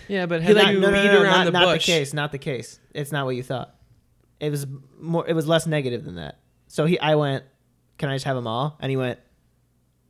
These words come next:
Speaker 3: "Nah, we're only supposed to give two." And then it was like a light bulb went off. Like, he was like, "Yo, but we don't charge for the other two." "Yeah, I'm gonna give
Speaker 2: Oh.
Speaker 3: you 'em all." And he was
Speaker 2: So
Speaker 3: like,
Speaker 2: he
Speaker 3: he was like, "That
Speaker 2: figured it
Speaker 3: doesn't
Speaker 2: out.
Speaker 3: even," that, he literally said out loud, "That doesn't make sense.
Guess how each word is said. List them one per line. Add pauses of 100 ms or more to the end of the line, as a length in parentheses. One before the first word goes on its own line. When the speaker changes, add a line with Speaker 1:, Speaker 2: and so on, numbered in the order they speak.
(220)
Speaker 3:
"Nah,
we're
only
supposed
to
give
two." (100)
And
then
it
was
like
a
light
bulb
went
off.
Like,
he
was
like, (500)
"Yo,
but
we
don't
charge
for
the
other
two." (180)
"Yeah,
I'm
gonna
give
Speaker 2:
Oh.
Speaker 3:
you
'em
all." (120)
And
he
was
Speaker 2:
So
Speaker 3:
like,
Speaker 2:
he
Speaker 3:
he
was
like,
"That
Speaker 2:
figured
it
Speaker 3:
doesn't
Speaker 2:
out.
Speaker 3:
even,"
that,
he
literally
said
out
loud,
"That
doesn't
make
sense.